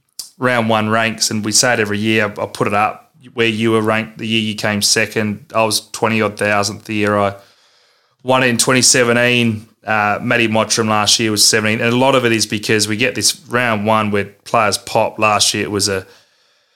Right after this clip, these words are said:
a, uh, Lipinski's one seventeen or whatever he got, Matty Rowell, all these players, we think, "Oh, we have to get them." We got them the next week, and then just, they just returned to normal. And those who didn't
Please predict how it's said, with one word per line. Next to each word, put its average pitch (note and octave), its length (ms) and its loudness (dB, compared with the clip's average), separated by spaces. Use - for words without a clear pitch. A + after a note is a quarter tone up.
a, G#2+ 320 2
uh, G2 380 2
Lipinski's A2+ 720 0
one G#2+ 260 0
seventeen G#2 540 2
or G2+ 60 0
whatever G2+ 260 2
he G#2 160 2
got, G#2 300 0
Matty A2 240 2
Rowell, G2+ 540 0
all B2 220 0
these A2 220 2
players, G#2+ 420 0
we G#2 60 -6
think, A2 120 -2
"Oh, G#2 60 2
we G2 140 -4
have A2+ 260 -2
to G#2+ 80 -4
get G#2+ 240 -2
them." G#2 160 -2
We G2+ 60 -4
got A2+ 200 -2
them G#2+ 140 -2
the G#2+ 80 0
next G#2 260 0
week, A2 260 0
and G#2 100 0
then G2+ 300 -2
just, - 380 -4
they A2+ 120 -2
just G2+ 140 0
returned G#2+ 460 -2
to G#2+ 80 -4
normal. G#2+ 560 -2
And G#2 480 -2
those A2+ 380 2
who G#2+ 80 -4
didn't B2 440 -2